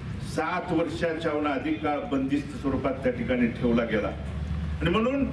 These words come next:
हे योगदान हे पूर्ण होण्यासाठी महामानवाला त्या ठिकाणी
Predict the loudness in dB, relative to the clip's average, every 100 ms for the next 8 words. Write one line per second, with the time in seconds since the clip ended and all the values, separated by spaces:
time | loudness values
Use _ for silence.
0 | -4 -8 -6 -6 -2 2 2 2 0 0
1 | 0 2 2 2 2 2 2 2 2 0
2 | -2 -2 -6 -8 -12 -12 -8 -4 -2 0
3 | 0 0 0 0 0 0 0 0 -2 -2
4 | -2